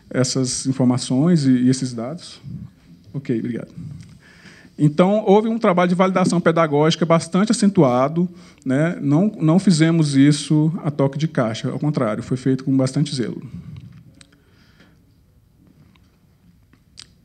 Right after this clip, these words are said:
Então, a matriz de língua portuguesa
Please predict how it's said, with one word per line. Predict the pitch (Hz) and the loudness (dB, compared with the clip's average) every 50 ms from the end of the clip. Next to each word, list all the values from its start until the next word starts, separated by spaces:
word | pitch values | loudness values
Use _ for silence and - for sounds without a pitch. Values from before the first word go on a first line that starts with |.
| _ _ _ _ _ _ _ _ _ _ _ - _ _ _ _ _ _ | _ _ _ _ _ _ _ _ _ _ _ -20 _ _ _ _ _ _
Então, | - 165 165 165 165 - 190 165 170 180 196 202 202 202 | 2 4 4 4 4 2 2 2 4 0 0 -2 -4 2
a | - 165 | 2 2
matriz | 165 170 170 165 - 160 151 147 | 2 2 0 -2 0 0 0 0
de | 147 | 2
língua | 143 143 143 147 | 0 0 0 2
portuguesa | 147 147 135 143 135 139 139 135 135 135 131 123 131 131 135 | 2 2 2 2 0 2 4 6 6 6 4 4 2 0 0